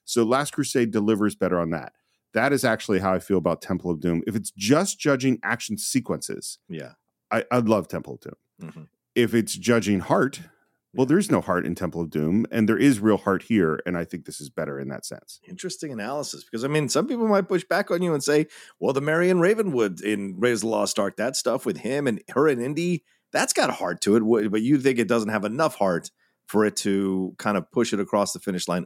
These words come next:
Speaker 2: over Last Crusade in the heart category.
Speaker 1: Well, let me ask you this. Does Raiders ever make you cry?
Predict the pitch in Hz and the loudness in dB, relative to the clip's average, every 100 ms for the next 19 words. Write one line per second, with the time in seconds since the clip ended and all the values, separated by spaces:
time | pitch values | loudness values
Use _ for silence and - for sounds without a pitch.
0 | - 98 92 90 87 - 78 - 80 - | -4 -4 -4 -6 -6 -8 -12 -6 -6 -6
1 | _ _ - 123 110 - - 120 - - | _ _ -4 0 0 -2 0 0 -2 -10
2 | 90 80 - 50 50 _ - 131 135 143 | -8 -8 -10 -14 -16 _ -10 2 4 4
3 | 170 165 147 - 139 120 - - 113 - | 4 2 0 -4 -2 -2 -2 -2 -2 -2
4 | - 117 131 139 117 113 113 110 104 92 | -4 0 0 0 -2 -4 -2 -2 -4 -8
5 | 95 71 | -6 -8